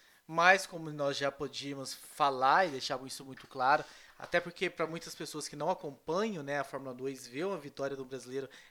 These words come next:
já entrou naquele auê, e a gente tem que fazer aquele triste <laughs> trabalho de, de, de ir lá e apaziguar as coisas. Gente, tá, foi uma vitória, tudo bem, mas assim, ele não vai brigar pelo campeonato, tá? Que fique isso claro pra vocês, porque a equipe que ele tá é bem ruim.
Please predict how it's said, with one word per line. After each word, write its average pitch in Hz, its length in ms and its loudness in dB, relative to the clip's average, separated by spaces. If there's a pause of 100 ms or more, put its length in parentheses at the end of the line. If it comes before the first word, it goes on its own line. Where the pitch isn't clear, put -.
já 131 180 2
entrou 165 280 -4
naquele 156 320 -4
auê, 139 440 -2 (540)
e 143 80 -4
a 147 60 2
gente 156 220 -2
tem 170 100 -8
que - 60 -12
fazer 156 180 -4
aquele 151 220 -10 (520)
triste 185 340 -4
<laughs> - 0 -
trabalho 147 480 0
de, 131 240 -14
de, 131 380 -14 (500)
de 127 1040 -10 (760)
ir 185 100 -6
lá 180 200 4
e 185 60 4
apaziguar 175 480 2
as 170 80 -4
coisas. 139 360 -4
Gente, 165 580 -6
tá, 160 300 2
foi 151 140 -6
uma 143 60 -6
vitória, 151 560 -2
tudo 143 180 -10
bem, 139 280 -4
mas 165 200 -10
assim, 151 320 -12 (760)
ele 127 120 -10
não 160 80 -6
vai 156 100 0
brigar 170 240 2
pelo 175 180 -8
campeonato, 175 560 -4
tá? 135 220 -4
Que - 120 -20
fique - 220 -14
isso - 160 -8
claro 143 320 -4
pra 143 140 -10
vocês, 139 540 -8
porque - 180 -12
a 139 40 -8
equipe 135 280 -14
que 139 80 -10
ele 127 80 -12
tá 131 140 -8
é 139 120 -2
bem 147 300 -6
ruim. 143 420 -10